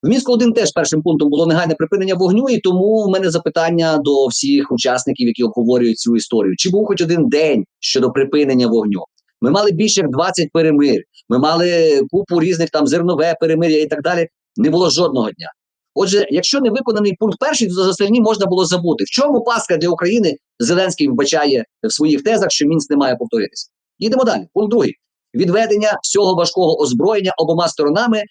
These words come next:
на рівні відстані з метою створення зони безпеки шириною мінімум п'ятдесят кілометрів один від одного для артилерійських систем і, е, калібром сто міліметрів і більше, зони безпеки шириною сімдесят кілометрів для С С З В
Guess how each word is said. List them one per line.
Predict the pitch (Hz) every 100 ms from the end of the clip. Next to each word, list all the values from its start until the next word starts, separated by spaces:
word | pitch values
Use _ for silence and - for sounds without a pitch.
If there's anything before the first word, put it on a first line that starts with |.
| -
на | 160
рівні | 185 202 185
відстані | 196 - 143 127
з |
метою | 151 160 160
створення | 147 160 147 135
зони | 151 131
безпеки | 120 123 233 226
шириною | 165 156 160 185 156
мінімум | 175 156 131
п'ятдесят | 123 131 175 233
кілометрів | 202 202 190 180 175 -
один | - 143 170
від | 147
одного | 185 165 147
для | 131
артилерійських | 123 117 120 202 240 202
систем | 185 - 180 170 _ _
і, | 202 220 202
е, | 165 139
калібром | 175 180 160
сто | 143 165
міліметрів | 156 151 151 143
і | 139
більше, | 139 135 127 120 _ -
зони | 127 208
безпеки | 175 160 220 226
шириною | - 160 160 196
сімдесят | 160 151 143 165 151
кілометрів | 135 131 139 185 180 143
для | 139 147 143
С | 135 143
С |
З | 120
В | 180 196 190